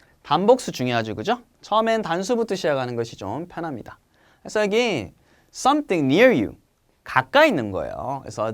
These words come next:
"This is my watch", 이게 내 시계다, 이렇게 되고, 반대로 이제 "far from you",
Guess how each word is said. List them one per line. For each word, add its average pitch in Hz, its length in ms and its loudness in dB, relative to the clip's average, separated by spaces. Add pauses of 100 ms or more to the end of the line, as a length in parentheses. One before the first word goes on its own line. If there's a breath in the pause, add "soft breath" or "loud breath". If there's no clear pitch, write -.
"This 294 340 4
is 135 160 -4
my 104 160 -6
watch", - 380 -12 (180)
이게 233 500 8 (220)
내 113 280 0
시계다, 120 720 -6
이렇게 120 240 -6
되고, 233 500 2 (360 soft breath)
반대로 165 460 4
이제 120 360 -2
"far 262 300 10
from 123 300 -2
you", 180 360 -2